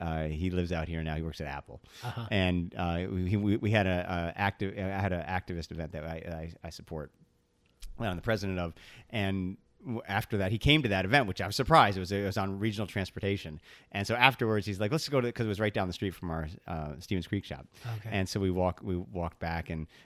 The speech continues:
Speaker 1: uh, th-, we, uh, pie just come out of the oven. A, a che-, a plain pie just came out of the oven. And so we started with, with a, a slice each. He goes, "Just one?" I'm like, "Just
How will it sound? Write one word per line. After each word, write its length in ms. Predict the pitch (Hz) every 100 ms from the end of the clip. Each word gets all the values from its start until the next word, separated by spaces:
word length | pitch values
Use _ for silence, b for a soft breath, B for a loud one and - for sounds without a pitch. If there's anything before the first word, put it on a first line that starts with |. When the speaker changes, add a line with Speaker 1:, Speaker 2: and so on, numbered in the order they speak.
| b
Speaker 1:
uh, 320 | 98 80 78 - -
th-, 220 | - 120 202
we, 300 | 143 117 -
uh, 180 | 101 87 131 110
pie 200 | 113 90
just 280 | 82 147 -
come 140 | 139
out 140 | 123 113
of 60 |
the 120 | 98
oven. 300 | 92 73 71 - 92
A, 60 | -
a 40 |
che-, 300 | - - 92
a 80 | 90
plain 240 | 85 98 87
pie 140 | 82
just 160 | 85 -
came 140 | 101
out 80 | 92
of 40 | 85
the 80 | 80
oven. 240 | 80 78 B B B
And 220 | - 85 85
so 100 | 95
we 80 |
started 240 | 85 101 92
with, 180 | 85 80
with 360 | 95 85 80
a, 160 | 78 76
a 60 | 92
slice 320 | - 98 98
each. 360 | 85 82 - - b b
He 100 | 110
goes, 240 | 101 92 -
"Just 300 | 127 120 127
one?" 120 | 135
I'm 100 | 131
like, 400 | 110 101 - - _ _ -
"Just 200 | 165